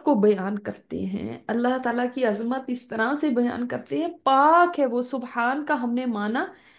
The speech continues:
पहले पढ़ा है कि पाक है वो जात, पाक है वो अल्लाह, सुबहान रब्बी, मेरा रब पाक है। आपको पता है रब जो है ना, रब,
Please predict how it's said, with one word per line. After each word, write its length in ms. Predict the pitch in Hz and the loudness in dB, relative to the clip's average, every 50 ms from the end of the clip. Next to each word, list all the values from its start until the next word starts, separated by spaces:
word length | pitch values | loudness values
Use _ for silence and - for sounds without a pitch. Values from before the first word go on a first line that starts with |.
| _ _ _ | _ _ _
पहले 260 | 233 226 220 233 269 | 0 0 2 2 0
पढ़ा 300 | 277 - 220 180 175 208 | 0 0 -2 -2 -2 -4
है 180 | 247 262 220 202 - _ _ _ _ _ _ _ _ _ _ _ _ _ _ - | -4 -6 -8 -10 -12 _ _ _ _ _ _ _ _ _ _ _ _ _ _ -4
कि 120 | - 320 349 349 349 _ | 0 0 0 0 2 _
पाक 500 | 240 240 240 254 277 302 339 381 381 - | 4 6 6 6 6 6 6 4 4 0
है 120 | - 330 | -2 -2
वो 180 | 311 240 269 269 | 0 2 0 0
जात, 520 | 233 208 214 208 214 233 240 220 208 - _ _ | 0 0 0 2 2 2 0 0 -2 -6 _ _
पाक 380 | - 95 98 226 247 254 247 - | -2 0 2 2 2 0 -2 -4
है 100 | 262 247 | -4 -4
वो 180 | 208 208 196 - - - - - | -4 -6 -6 -6 -6 -6 -2 -2
अल्लाह, 640 | 208 202 196 196 196 190 190 226 254 269 240 220 208 - _ _ _ _ _ _ _ | -2 0 0 0 2 4 6 6 6 6 4 2 0 -6 _ _ _ _ _ _ _
सुबहान 500 | - - 247 220 208 208 233 233 247 262 277 269 214 | -6 -6 -6 -4 -2 0 0 0 2 2 2 0 2
रब्बी, 720 | 196 208 220 220 202 151 156 160 233 262 294 285 277 240 202 | 2 0 2 0 -2 -4 0 2 6 8 8 8 6 4 2
मेरा 420 | 220 240 247 262 277 262 262 262 254 214 | 2 2 2 2 4 4 2 2 2 0
रब 480 | 175 170 196 220 247 269 339 349 349 - | 0 2 2 2 2 2 0 -2 0 0
पाक 360 | 247 226 214 214 208 208 - _ | 0 0 0 0 -2 -6 -10 _
है। 120 | 190 196 - _ _ _ _ _ _ _ _ _ _ _ _ _ _ | -18 -18 -18 _ _ _ _ _ _ _ _ _ _ _ _ _ _
आपको 180 | 254 254 311 320 | -6 -6 -6 -4
पता 220 | 311 277 277 277 | -4 -4 0 2
है 80 | 427 392 247 | 2 2 2
रब 340 | 180 170 175 214 233 240 254 | 2 2 2 2 2 0 0
जो 160 | 240 277 285 | 2 2 2
है 140 | 262 240 214 | 2 0 -2
ना, 160 | 220 269 415 - _ _ _ _ | -4 -6 -10 -12 _ _ _ _
रब, 320 | - - 208 208 208 208 | -6 -4 -4 -4 -6 -10